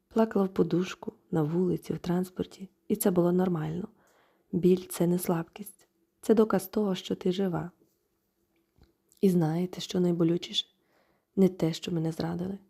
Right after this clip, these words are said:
а те, що п'ятнадцять років я жила в ілюзії.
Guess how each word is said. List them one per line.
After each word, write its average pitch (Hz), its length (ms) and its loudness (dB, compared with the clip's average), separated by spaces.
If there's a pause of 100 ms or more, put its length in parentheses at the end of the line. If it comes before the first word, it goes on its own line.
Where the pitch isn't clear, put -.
(260)
а 175 100 0
те, 170 220 -2
що - 180 0
п'ятнадцять 185 680 0
років 180 280 -4
я 170 120 -2
жила 170 260 0
в 170 40 -2
ілюзії. 175 600 -2